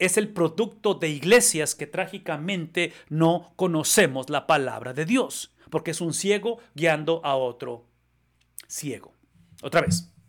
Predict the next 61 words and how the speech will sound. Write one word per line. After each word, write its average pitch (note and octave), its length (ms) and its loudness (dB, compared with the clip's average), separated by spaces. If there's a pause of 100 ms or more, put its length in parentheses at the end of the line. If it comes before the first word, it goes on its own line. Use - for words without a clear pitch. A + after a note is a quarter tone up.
Eso C#3 220 -12
es C3 60 -16
un B2+ 80 -18
problema C#3 440 -8
serio, B3 460 2 (280)
es B2 200 -10
un C3+ 100 -10
problema B2+ 460 -8
que - 80 -16
estamos C3 240 -4
viendo A#2+ 220 -8
hoy B2+ 140 -6
en D#3+ 60 -2
día. G#3+ 220 2 (360)
En F#3 100 -2
cuestión G#3+ 280 2
de B3+ 60 0
instrucción, A#3+ 800 0
otra F#3 200 0
vez, A#3+ 280 2
es G3 100 -2
la G#3+ 80 -4
instrucción G#3 400 -6
en G#3 60 -4
la G#3 160 -4
cual, A3+ 340 0
como F3 220 -6
pastor, G#3 500 -2
yo E3+ 80 -4
recuerdo E3+ 400 -4
que - 80 -8
estoy E3 240 -6
en D#3 140 -4
ventas, A3+ 500 -4 (240)
Cristo F3 300 -2
está E3+ 120 -6
en D3+ 80 -6
gerencia. C3 460 -10
Este B2+ 160 -10
no E3 60 -4
es F3+ 80 -4
mi G3 80 -2
mensaje, F#3+ 580 0 (140)
esta D#3 160 -4
no E3 60 -2
es F3 40 -2
mi F3+ 80 0
pasión, F3 580 0 (160)
esta D#3+ 220 -6
no E3+ 80 0
es E3+ 80 -2
simplemente E3+ 560 -2
mi E3 140 -4
deseo, E3+ 420 0
es D3+ 60 -2
simplemente D#3+ 360 -6
porque C#3+ 200 -10
quiero D#3 160 -8
plantar D3 260 -6
una E3+ 100 -4
iglesia. D#3 460 -4